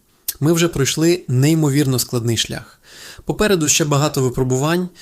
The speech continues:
але ми точно знаємо, куди йдемо. Ми йдемо до нашої української перемоги,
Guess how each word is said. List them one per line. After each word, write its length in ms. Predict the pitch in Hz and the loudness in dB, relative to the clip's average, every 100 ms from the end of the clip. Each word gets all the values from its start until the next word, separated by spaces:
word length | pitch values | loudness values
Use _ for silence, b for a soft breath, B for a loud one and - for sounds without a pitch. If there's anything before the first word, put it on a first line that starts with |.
| B B - | B B -4
але 200 | 135 139 | 0 2
ми 100 | 143 | 2
точно 280 | 151 - 135 | 0 0 0
знаємо, 280 | 131 127 | 0 -2
куди 240 | 120 131 127 | -2 0 0
йдемо. 400 | 120 123 110 104 _ B B B | 0 -2 -4 -10 _ B B B
Ми 120 | 139 143 | 0 0
йдемо 460 | 135 165 175 170 170 | 2 2 2 0 0
до 140 | 127 | 0
нашої 360 | 135 143 - 123 | 0 -2 -2 -2
української 560 | 117 127 123 - 123 | -2 -2 -2 -2 -6
перемоги, 520 | 120 127 123 110 104 | -4 -2 0 -2 -6